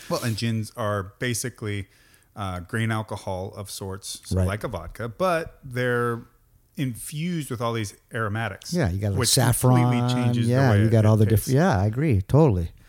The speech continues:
Speaker 2: Now, how did you, how does it come about?
Speaker 1: So I went up there. Uh, I
Speaker 2: Mm-hmm.
Speaker 1: sampled all their stuff and talked to their head dis-, to the head distiller, David. We got on so well, and we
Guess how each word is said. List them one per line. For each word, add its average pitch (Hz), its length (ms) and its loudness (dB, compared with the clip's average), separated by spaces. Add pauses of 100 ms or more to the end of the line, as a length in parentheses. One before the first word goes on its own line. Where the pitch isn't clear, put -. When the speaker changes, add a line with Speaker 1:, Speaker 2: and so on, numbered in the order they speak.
(520)
Speaker 2:
Now, 127 180 -2
how 170 140 2
did 185 160 -2
you, 190 60 -6 (120)
how 151 100 2
does 160 120 -2
it - 40 -14
come 147 120 0
about? 117 240 2 (260)
Speaker 1:
So 139 440 0 (160)
I 120 120 -2
went 127 180 0
up 135 160 -4
there. 190 300 -8 (100)
Uh, 107 40 -10
I 98 40 -6 (300)
Speaker 2:
Mm-hmm. 95 80 -10
Speaker 1:
sampled 110 440 -6
all 101 140 -4
their 92 180 -10
stuff 143 460 -8
and 95 260 -10
talked 104 240 -8
to 113 60 -8
their 98 140 -6
head 101 160 -6
dis-, 90 160 -14 (100)
to - 80 -16
the 98 120 -10
head 113 160 -10
distiller, 113 360 -8
David. 110 420 -6 (440)
We 107 260 -6
got 110 220 -2
on 110 180 -2
so - 140 -12
well, 143 560 -2
and 107 460 -6
we 110 760 -6